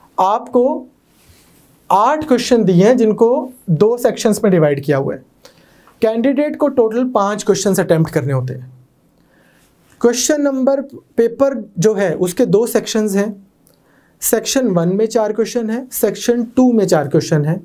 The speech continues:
इनमें से आपको टोटल पांच करने हैं। But question number one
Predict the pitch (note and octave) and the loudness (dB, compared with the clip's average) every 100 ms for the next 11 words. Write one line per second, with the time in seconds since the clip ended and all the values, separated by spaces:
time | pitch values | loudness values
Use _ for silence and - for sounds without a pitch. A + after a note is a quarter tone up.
0 | - _ _ _ - - A#3 A#3+ C4+ C4+ | -14 _ _ _ -20 -2 4 6 6 4
1 | B3+ F#3 D#3+ D#3+ F3 - D3 G#3+ B3 B3 | 2 2 2 -2 -2 -2 2 0 0 -2
2 | G3 F#3 F3+ D#3+ C#3 C3+ B2 - - - | -4 -6 -4 -4 -4 -4 -4 -6 -10 -2
3 | D#3 F#3 D3 - - _ _ _ _ _ | 0 0 -4 -14 -20 _ _ _ _ _
4 | - A#3 A#3 C#4+ C4 A#3+ G3+ D#3+ C3 D3+ | 0 0 2 0 2 2 4 2 2 2
5 | B3+ | 2